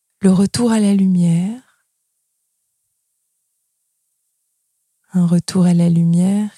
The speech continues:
qui correspond aussi à l'allongement des journées, à une présence peut-être un peu plus fréquente du soleil qui,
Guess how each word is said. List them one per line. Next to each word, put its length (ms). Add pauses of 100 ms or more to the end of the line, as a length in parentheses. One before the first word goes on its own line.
qui 140
correspond 560
aussi 440 (1700)
à 80
l'allongement 600
des 160
journées, 440 (1900)
à 120
une 220
présence 840 (1160)
peut-être 480
un 60
peu 100
plus 180
fréquente 720 (720)
du 140
soleil 720 (2500)
qui, 400